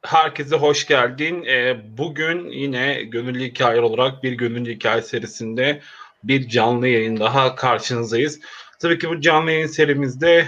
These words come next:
amacımız Dünya Gönüllüleri Günü sürecinde olabildiği kadar çok farklı yerlerde gönüllülük yapan bireylerin ya da farklı kurumlarda gönüllülük yapan bireylerin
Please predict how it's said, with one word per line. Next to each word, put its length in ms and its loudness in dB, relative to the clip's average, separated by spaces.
amacımız 640 0
Dünya 320 0
Gönüllüleri 460 0
Günü 360 -2
sürecinde 600 2
olabildiği 520 0
kadar 420 -2
çok 240 -8
farklı 380 2
yerlerde 360 0
gönüllülük 300 -2
yapan 360 2
bireylerin 480 0
ya 120 0
da 160 2
farklı 380 0
kurumlarda 460 0
gönüllülük 300 0
yapan 320 2
bireylerin 540 2